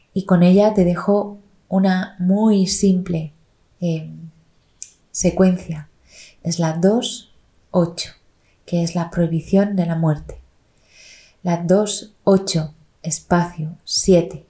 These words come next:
espacio siete cuatro uno, en conjunto, eh, sirven para, eh, realizar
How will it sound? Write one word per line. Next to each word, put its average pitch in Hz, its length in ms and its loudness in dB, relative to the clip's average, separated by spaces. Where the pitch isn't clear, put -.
espacio - 720 -4
siete 214 500 0
cuatro 160 340 -6
uno, 180 400 -2
en 180 180 -4
conjunto, 196 800 -4
eh, 160 280 0
sirven 196 580 2
para, 180 580 -4
eh, 160 340 -8
realizar 170 680 -2